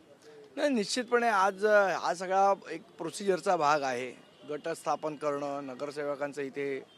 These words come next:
गटामध्ये रजिस्ट्रेशन करून घेणं वगैरे, आज ती सगळी जी प्रक्रिया आहे,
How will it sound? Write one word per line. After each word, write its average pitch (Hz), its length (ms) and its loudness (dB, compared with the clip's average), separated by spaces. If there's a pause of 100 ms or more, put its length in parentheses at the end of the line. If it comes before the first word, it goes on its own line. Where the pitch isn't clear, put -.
गटामध्ये 147 460 -4
रजिस्ट्रेशन 139 580 -8
करून 135 320 -6
घेणं 131 240 -8
वगैरे, 120 280 -12 (520)
आज 175 160 2 (100)
ती 220 180 -4
सगळी 196 320 -2
जी 214 580 2
प्रक्रिया 196 500 4
आहे, 147 240 4